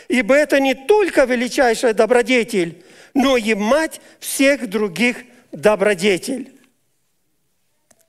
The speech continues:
Человек, который, не знаю, поклонялся Богу, знал Господа, обнаруживая <clears throat> в своей жизни много удачи и неудачи, он открыл для себя, что такое благодарность.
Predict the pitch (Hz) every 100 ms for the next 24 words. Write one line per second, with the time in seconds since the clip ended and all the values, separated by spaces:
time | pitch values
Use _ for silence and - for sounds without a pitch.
0 | _ - - 214 190 370 - 247 185 180
1 | 175 165 - - _ _ _ _ 233 156
2 | 208 247 156 185 170 151 233 277 - 220
3 | 220 233 190 139 180 262 220 240 214 -
4 | 190 185 - - - _ _ _ - 214
5 | 202 254 277 392 254 185 196 196 269 -
6 | - 640 415 202 - - - 214 240 254
7 | 208 349 214 196 196 - - - 214 220
8 | 214 247 254 269 302 - 226 208 202 190
9 | 233 269 302 269 - - _ - 254 254
10 | 247 240 330 349 247 233 214 302 202 220
11 | 202 - - - - - 208 208 240 214
12 | 185 202 202 208 202 202 165 147 - -